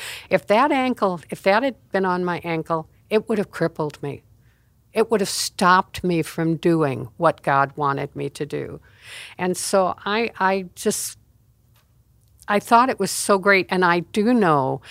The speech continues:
there's a difference between when I talk and when the Holy Spirit talks. When the Holy Spirit talks, I'm listening. And I'm like, "Wow." You know, even when we talked about the, the choke collar,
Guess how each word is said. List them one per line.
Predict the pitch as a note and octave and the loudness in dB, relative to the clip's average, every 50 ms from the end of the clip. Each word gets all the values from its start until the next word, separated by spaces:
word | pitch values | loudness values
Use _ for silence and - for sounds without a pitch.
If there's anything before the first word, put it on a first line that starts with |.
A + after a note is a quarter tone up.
| - - - - - | -20 -20 -20 -20 -14
there's | - F3 G3 F#3+ E3 - | -2 2 4 4 4 2
a | F#3 | -2
difference | E3+ - G3+ - - A3+ G#3 - - | 0 0 -2 0 0 -2 -2 -2 -2
between | - F#3 F3+ - - F3 F3 E3 E3 D#3+ | -2 -2 -2 -2 -4 -4 -2 0 0 0
when | D#3 D3+ D3 | 0 2 2
I | C#3+ C#3+ D3 E3 | 2 0 0 -2
talk | D#3+ - - E3 D#3 D#3 - - | -2 0 2 2 2 2 0 -2
and | D#3 D3+ | -4 -2
when | D3 C#3+ C#3+ | -2 -2 -2
the | C#3+ C3+ | -2 -4
Holy | - D3+ C#3 C#3 C#3 | -4 -4 -4 -4 -4
Spirit | - - - - D3 C3+ A#2+ G#2 - | -4 -6 -4 -2 -2 -2 -2 -4 -4
talks. | - C#3+ A#2+ - - - - - - - _ _ - - - - - - - | -6 -4 -4 -4 -6 -12 -14 -18 -18 -18 _ _ -20 -18 -18 -18 -14 -6 0
When | F3+ F#3 F#3 | 2 4 4
the | F3+ E3+ | 4 4
Holy | - A3 A#3+ C4 B3+ G#3 | 4 4 4 4 4 2
Spirit | - - - G#3 G3+ G3 - | 0 0 0 2 2 2 0
talks, | - - E3 D3+ D3+ D3 - - - - | 2 2 4 4 4 4 0 -6 -6 2
I'm | F3 F3 G#3 A#3 G3+ | 4 4 4 4 4
listening. | E3+ E3 F3 E3 - - D#3 C#3+ A#2+ A2 G2+ - _ _ _ _ _ _ _ - | 4 4 2 2 0 -2 -2 -2 -2 -2 -6 -12 _ _ _ _ _ _ _ -4
And | F#3 F#3 F3 E3 | -2 2 4 6
I'm | D#3+ D#3 E3+ F3 F3+ F3 | 6 6 4 2 0 0
like, | D#3+ D3 D3 D3 - - - _ | 0 0 0 -2 -6 -14 -20 _
"Wow." | - E3 D#3+ D#3 D#3 D3+ D#3+ E3 E3+ E3 E3 D#3+ D3+ D3 C#3+ D3 C#3+ C#3 C#3 C3+ A2 - _ _ _ _ _ _ _ _ _ _ _ _ - | -12 -10 -10 -8 -8 -6 -6 -6 -4 -2 4 6 8 8 8 8 6 4 2 -2 -4 -8 _ _ _ _ _ _ _ _ _ _ _ _ 0
You | F#3 F3+ | 2 4
know, | E3 D3+ C#3+ C#3+ - | 4 4 4 4 2
even | A#3+ B3 B3 C4 B3+ A#3 | 2 2 4 4 2 2
when | G#3 F#3 F3+ F3 | 2 0 0 0
we | E3+ D#3 | -2 -2
talked | - E3 E3 D#3+ F3 - - - | 0 2 2 2 2 2 0 -6
about | D#3+ D#3 D3+ C3+ C3+ B2+ - - _ _ | -4 -2 0 0 0 0 -2 -6 _ _
the, | - E3+ D#3 C#3+ _ _ - | -4 -4 -4 -4 _ _ -4
the | D#3+ D#3+ D3 C#3 | -2 -2 -2 -2
choke | - - - G3+ A3+ A3 - | -6 0 4 4 4 4 2
collar, | - E3 C3+ B2+ B2 A2+ A#2+ B2 | -2 0 0 0 0 0 -2 -4